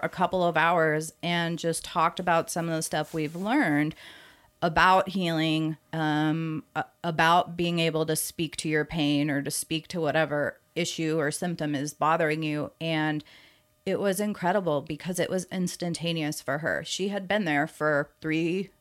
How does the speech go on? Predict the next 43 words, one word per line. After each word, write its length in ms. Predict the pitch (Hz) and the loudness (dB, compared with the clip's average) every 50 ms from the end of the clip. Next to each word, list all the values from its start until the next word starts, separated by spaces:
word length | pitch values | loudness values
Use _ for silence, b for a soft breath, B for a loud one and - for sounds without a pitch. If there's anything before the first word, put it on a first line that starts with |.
| _ _ _ _ _ - | _ _ _ _ _ -4
three 200 | 185 190 185 185 | 0 2 4 4
hour, 300 | 180 175 170 160 156 151 | 6 6 6 6 4 2
an 140 | - - 165 | 2 2 2
hour 240 | 160 165 185 185 180 | 2 4 4 4 2
of 100 | 175 175 | 2 0
filming 380 | - 170 170 165 170 165 160 | 0 0 2 2 2 0 0
and 180 | 147 143 147 - | 0 0 -2 -4
two 220 | - - 190 175 | -6 -4 0 2
hours 320 | 170 165 165 165 160 156 160 | 4 6 6 4 4 2 -2
of 220 | 147 143 143 156 - _ _ _ _ _ _ _ - | -4 -6 -6 -10 -14 _ _ _ _ _ _ _ -12
sitting 320 | - - 175 165 165 165 | -8 -4 -2 -2 0 0
on 120 | 165 156 | 0 0
the 60 | 156 151 | 0 0
couch 360 | - 170 156 - - - - | 0 0 0 0 -2 -6 -6
talking. 440 | - 165 156 - - 156 131 135 147 B B B B B B B B B | -2 0 0 0 0 -4 -4 -6 -8 B B B B B B B B B
She 140 | - - - | -14 -12 -10
was 140 | - - - | -10 -10 -10
twitching. 600 | - - 208 208 - 220 208 208 196 196 190 - 139 156 | -6 -6 -6 -4 -4 -2 -2 -2 -2 -2 -4 -6 -10 -14
She 720 | 151 - - - 156 143 143 143 143 143 143 139 139 143 - _ | -12 -8 -4 -2 -2 -2 0 -2 -2 -2 -2 -4 -4 -6 -8 _
was 200 | - 165 156 147 | -4 -4 -2 -2
suffering. 640 | - - - - 165 165 - - 175 170 165 160 156 | -2 -2 0 2 0 0 0 0 0 0 0 -2 -4
She 140 | - - | -4 -4
was 240 | 151 147 147 - - - _ - | -4 -4 -6 -6 -10 -12 _ -10
chilled 440 | - - - 170 175 190 190 190 180 | -6 -2 0 2 2 2 0 -2 -2
to 100 | - 202 | -2 -2
the 80 | 196 | 0
bone. 340 | 185 170 160 156 156 151 151 | 2 2 2 2 2 2 0
We 100 | 151 151 | 0 0
had 220 | 170 170 156 160 - | 0 0 -2 -2 -2
two 180 | - 233 233 | -4 -4 -2
blankets 400 | 196 202 196 196 196 190 185 - | 0 0 0 0 -2 -4 -4 -2
on 140 | 190 175 175 | -2 0 0
her 60 | 175 170 | 0 0
and 160 | 143 170 175 | 0 -2 -4
a 40 | - | -6
heater 460 | - - - 202 190 180 165 151 - - | -8 -8 -8 -4 -2 0 0 0 0 -2
under 280 | 160 170 160 156 165 | -2 -2 -2 -2 -2
her 180 | 147 165 156 151 | -2 -2 -4 -4
feet, 380 | - - - 160 127 120 - - B B B B B B B B B B - | -4 -6 -6 -4 -4 -6 -8 -10 B B B B B B B B B B -4
and 320 | 170 170 165 156 147 156 | -2 0 0 0 -2 -2
she 300 | - - - 180 180 170 | -4 -4 -2 0 0 2
was 200 | 151 151 147 147 | 2 0 -2 -2
shaking. 580 | - - - 185 175 131 120 82 78 - 127 160 | -2 -2 0 0 0 0 -2 -6 -8 -8 -10 -12